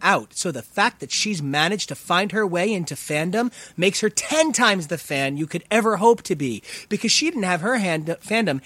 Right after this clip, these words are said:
handed to her on a silver platter. She fought and struggled to get where you're just so handed. Ugh.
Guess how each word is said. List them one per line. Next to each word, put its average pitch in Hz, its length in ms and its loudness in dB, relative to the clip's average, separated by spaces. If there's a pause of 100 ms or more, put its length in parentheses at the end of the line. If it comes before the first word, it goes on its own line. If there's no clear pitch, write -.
(120)
handed 247 300 2
to 180 80 -6
her 214 180 2
on 165 100 2
a 127 60 -4
silver 185 320 0
platter. 165 460 0 (180)
She - 220 0
fought - 400 2
and 160 100 -4
struggled 196 460 0
to 170 100 -4
get 180 220 2
where 170 120 0
you're 170 360 -2
just 196 320 -2
so 202 420 2
handed. 156 1040 -4 (560)
Ugh. 165 600 6